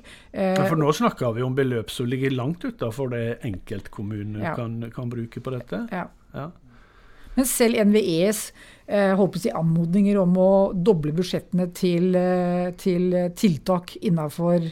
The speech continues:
Speaker 1: for eksempel rassikring eller, eller forebygging, eh, blir jo ikke fulgt opp fra statens side. Og der har vi tatt, vært på lag med N V E og sier at vi støtter at N V E trenger, eh, dobbelt så mye for å kunne gjøre trima-,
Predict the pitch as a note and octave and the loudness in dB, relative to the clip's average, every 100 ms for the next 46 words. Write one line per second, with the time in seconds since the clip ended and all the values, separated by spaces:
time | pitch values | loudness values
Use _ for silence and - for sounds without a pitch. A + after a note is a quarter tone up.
0 | - G3 F3+ F3 F3+ F#3+ F3+ D3 D3+ F3 | -8 -6 -4 -2 2 4 2 0 -4 -4
1 | F3+ F3+ F#3+ E3 D#3 F3+ F3+ F3+ - - | 0 -2 -2 -4 0 2 0 -2 -16 -16
2 | - F3 E3+ F3+ G3 D#3 D3+ E3 C#4 F4 | -4 -2 0 0 0 -2 -2 0 -2 -4
3 | - - _ C4 C4 C4+ B3 A3 G3+ A3 | -18 -20 _ -4 -2 0 2 4 4 2
4 | A3+ F3 E3+ E3 F3+ F3+ C#3+ F3 F3+ D#3 | 0 -2 -2 -2 -2 -2 0 2 2 2
5 | F3 F3+ A#3+ C4+ F#3 F3 F3 E3+ - _ | 2 2 2 2 2 0 -2 -8 -10 _
6 | - F3 - F#3+ F3 C4 D#4 D#4+ C4+ B3+ | -8 -6 2 4 6 2 2 2 2 4
7 | F#3+ G3+ A3 E3+ F3 F3+ G3 A#3 - D#4 | 4 2 2 2 2 2 0 -2 -4 -6
8 | - - F3 F#3 G3+ F3+ E3+ F3+ F3 D3+ | -6 -6 -4 0 2 2 2 0 -2 0
9 | E3 F#3 F#3 F#3 F3+ F3+ F3 D#3 F3 F3+ | 2 2 2 2 4 4 2 0 0 0
10 | F3+ F3 G3+ C4 F#3+ F3+ F#3+ F#3 F#3+ F3+ | 2 4 4 2 -2 0 0 2 4 4
11 | D3+ E3+ G3 D#3 D3+ | 2 0 -2 -4 -6